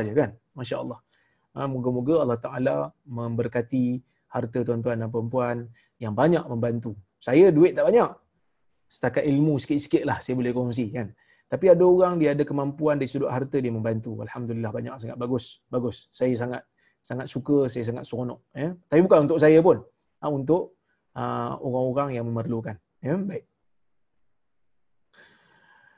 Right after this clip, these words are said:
Assalamualaikum, Doktor. Waalaikumsalam. Seseorang bergunting rambut pada beberapa hari awal bulan Zulhijjah. Lepas beberapa hari,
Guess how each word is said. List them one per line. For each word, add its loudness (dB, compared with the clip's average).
Assalamualaikum, 4
Doktor. 0
Waalaikumsalam. 0
Seseorang 2
bergunting 0
rambut 0
pada -2
beberapa 0
hari -2
awal 0
bulan -4
Zulhijjah. -4
Lepas 0
beberapa 0
hari, 0